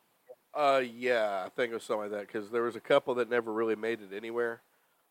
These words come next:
Um, but they, yeah, seventeen, no, eighteen, nineteen, and twenty were the ones that are, uh, supposedly never happened. You know, they, they weren't, you know, um, the rest of 'em, I don't know what, what,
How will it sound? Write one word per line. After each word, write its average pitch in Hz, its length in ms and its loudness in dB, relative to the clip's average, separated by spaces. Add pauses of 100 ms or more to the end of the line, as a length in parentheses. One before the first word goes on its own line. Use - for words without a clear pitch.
Um, 101 300 -6
but 104 160 -6
they, 110 460 -2
yeah, 117 140 -2
seventeen, 123 1040 -8 (920)
no, 123 160 0
eighteen, 165 400 0
nineteen, 135 400 0
and 113 140 -4
twenty 101 460 0 (760)
were 110 240 -4
the 110 100 -6
ones 110 380 -4
that 107 240 -2 (100)
are, 104 360 2
uh, 95 240 -6 (440)
supposedly 107 540 -2
never 101 240 -12
happened. 98 380 -14 (1000)
You 95 80 -20
know, 92 460 -20
they, 110 100 -10
they 101 60 -12 (100)
weren't, 98 220 -18 (100)
you 104 100 -18
know, 90 440 -12
um, 98 200 -6 (1800)
the 110 80 -10
rest 131 280 2
of 131 80 4
'em, 123 120 0
I 135 60 4
don't 160 140 2
know 143 140 2
what, 135 200 4
what, 156 260 4